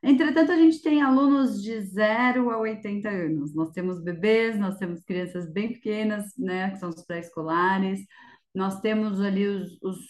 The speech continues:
do, do ensino fundamental, do ensino fundamental dois. Tem algum, às vezes, algum outro de ensino médio,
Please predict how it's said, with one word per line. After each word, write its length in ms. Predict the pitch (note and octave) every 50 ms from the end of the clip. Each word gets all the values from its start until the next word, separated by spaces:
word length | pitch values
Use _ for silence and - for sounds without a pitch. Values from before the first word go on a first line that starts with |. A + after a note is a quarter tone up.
| - _ _ _ _ -
do, 520 | - F3+ D#3+ F3+ F3+ F3+ F3+ F3 E3+ E3+
do 120 | D#3+ F3+ F#3
ensino 240 | F#3 - G#3 G#3
fundamental, 760 | G#3 - G3+ G3 G3 G3 F#3+ F#3+ F#3+ - - A3 A3 A3 G#3+ G#3+
do 60 | G3+
ensino 200 | G3 G3 G3+ F#3+
fundamental 560 | G3+ G3 F#3 F#3+ F#3 F#3 F3+ F#3 F#3 F3+ F3+
dois. 380 | G3+ G#3 G#3 G#3+ G#3 G#3 G3+ -
Tem 260 | B3+ B3 C4 C4+ C4+
algum, 760 | B3 A#3+ A#3 A3+ G3+ G#3+ C4 C#4+ D4 D4 C#4+ C#4 C4 B3+ A#3+
às 220 | A3+ A3+ G3+ G3+
vezes, 420 | G3+ B3 C4+ D4 D4 C#4 B3 A3+ G#3+
algum 260 | A3 G#3+ G#3 A3 G#3+ G3+ G3
outro 400 | G3+ G#3+ G#3+ G#3 - A3+ A#3 A3+ - - _ _ _ _ _ _
de 880 | - F3+ F#3+ G3 G3+ G3 G3+ G3 G3 G3 F#3+ F#3+ F#3 F#3 F3+ F3+ F3+ F3+
ensino 340 | G3 F#3+ - - A3 G#3 G#3
médio, 640 | G#3 G3+ G3+ G3+ G#3 G#3+ G#3 F#3+ G#3+ B3+ C4+ C#4+ -